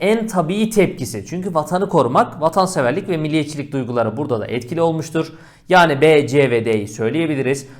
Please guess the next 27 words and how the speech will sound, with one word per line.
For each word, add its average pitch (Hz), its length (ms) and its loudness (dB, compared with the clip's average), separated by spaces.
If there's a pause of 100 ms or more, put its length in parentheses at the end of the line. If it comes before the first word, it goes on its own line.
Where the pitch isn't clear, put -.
(100)
Sorumuzun 135 720 -2
doğru 127 280 2
cevabı 101 360 -2
söylenemez 127 540 0
olan 117 340 0 (300)
A 113 200 2
şıkkıdır. - 580 -16 (1200)
Hemen 135 340 -2
gelelim 123 480 -2
dördüncü 123 420 0
sorumuza. 113 720 -4 (600)
Anadolu 165 360 4
Ajansı'nın 147 640 2
ilk 185 220 -2
haberi 135 680 0
diye 113 260 -4
bir 117 240 -4
bilgi 104 280 -4
var. 165 380 2 (300)
Okuyoruz. 160 560 0
On 165 120 2
iki 147 160 -4
Nisan 160 300 0
bin 143 100 -4
dokuz 131 260 -4
yüz 104 160 -4
yirmi. 139 420 -2